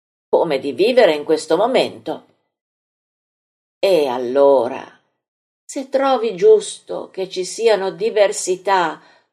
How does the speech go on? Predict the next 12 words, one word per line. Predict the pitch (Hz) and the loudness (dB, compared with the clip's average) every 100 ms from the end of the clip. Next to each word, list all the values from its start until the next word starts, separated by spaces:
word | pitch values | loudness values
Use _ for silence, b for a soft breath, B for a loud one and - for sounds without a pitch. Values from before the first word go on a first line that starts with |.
| - | -6
nelle | 185 180 185 | 0 2 0
specie | - 202 196 190 196 185 | -2 -4 -2 -4 -4 -4
animali, | 170 165 156 143 165 165 147 143 - - | -4 -6 -6 -2 -2 -2 -4 -10 -14 -20
vegetali | _ 165 175 147 156 156 139 175 165 143 135 147 | _ -2 -2 -2 -4 0 2 2 2 0 -2 -2
e | 139 | -2
astrali, | 151 - - 156 180 165 147 123 - _ _ _ _ _ _ _ - | -4 -10 -6 0 2 0 -2 -6 -14 _ _ _ _ _ _ _ -12
perché | 392 - 415 | -10 -6 -6
pretendi | 311 208 202 196 175 185 185 | -2 -4 -2 0 0 -2 -8
che | 196 196 - | -8 -12 -4
tutti | 233 254 - 202 175 | -2 -2 -6 -10 -8
gli | 160 | -6
uomini | 151 175 202 180 151 151 143 | 0 4 4 4 -2 -12 -16